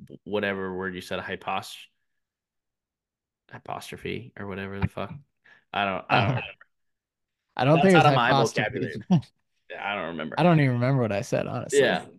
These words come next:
Speaker 1: but you can tell the difference. So.
Speaker 2: Yeah.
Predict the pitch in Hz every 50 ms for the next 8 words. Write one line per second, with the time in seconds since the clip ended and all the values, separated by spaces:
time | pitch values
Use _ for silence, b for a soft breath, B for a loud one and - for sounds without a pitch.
0 | _ _ - - 135 120 101 - - - - - _ _ _ _ _ _ _ _
1 | _ _ _ _ _ _ - 165 175 165 - 139 - 123 98 82 - - - -
2 | - - - - - - _ _ - - - - _ _ _ _ _ _ _ _
3 | _ _ _ _ _ _ _ _ _ _ _ _ _ _ _ _ - - - -
4 | 62